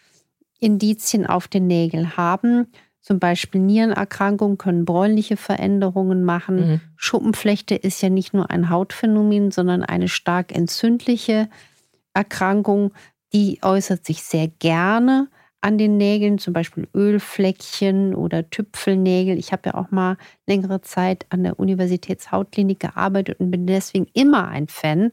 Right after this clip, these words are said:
Speaker 1: auch von den Spuren, die unser Körper auf der Haut erzählt. Aber meistens sind diese Veränderungen ein Indiz für eine Nährstoffmangelsituation.
Speaker 2: Mhm. Mhm. Ähm, du hast eben jetzt schon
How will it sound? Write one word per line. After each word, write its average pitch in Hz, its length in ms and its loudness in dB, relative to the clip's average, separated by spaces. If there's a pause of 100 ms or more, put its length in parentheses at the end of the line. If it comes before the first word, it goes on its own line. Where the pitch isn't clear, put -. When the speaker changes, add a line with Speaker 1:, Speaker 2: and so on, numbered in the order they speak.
(540)
Speaker 1:
auch 180 180 -2
von 185 360 0
den 180 240 2
Spuren, 220 640 2
die 190 100 0
unser 185 320 -2
Körper 185 540 -4
auf - 140 -10
der 175 220 -6
Haut 185 240 -2
erzählt. 160 600 -8 (480)
Aber 185 260 0
meistens 262 880 0
sind 254 440 2
diese 208 280 2
Veränderungen 190 1040 0 (640)
ein 190 220 0
Indiz 180 440 0
für - 280 -2
eine 170 280 2
Nährstoffmangelsituation. 160 2500 -2 (400)
Speaker 2:
Mhm. 165 100 -4
Mhm. 160 220 -2 (840)
Ähm, 156 380 2
du 156 100 2
hast 160 240 -2
eben 170 280 4
jetzt 165 200 2
schon 151 440 2